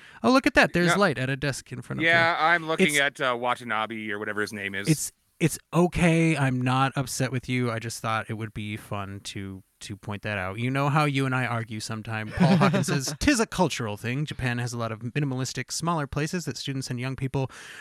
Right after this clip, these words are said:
Speaker 1: rent slash own, and chairs and so on take up a lot of space." I gotta say,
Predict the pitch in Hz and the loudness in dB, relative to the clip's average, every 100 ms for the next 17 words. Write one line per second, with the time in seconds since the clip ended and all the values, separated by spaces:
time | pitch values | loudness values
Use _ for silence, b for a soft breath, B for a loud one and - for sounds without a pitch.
0 | B B 175 180 - 165 - 147 143 135 | B B 0 0 0 -2 0 -2 0 -2
1 | - 135 123 120 - 131 120 127 120 110 | -2 -2 -2 -4 -4 -2 -2 -4 -6 -6
2 | 107 104 - 113 95 - B B B B | -6 -6 -8 -8 -8 -10 B B B B
3 | B B 320 294 123 156 104 | B B -4 -2 0 0 0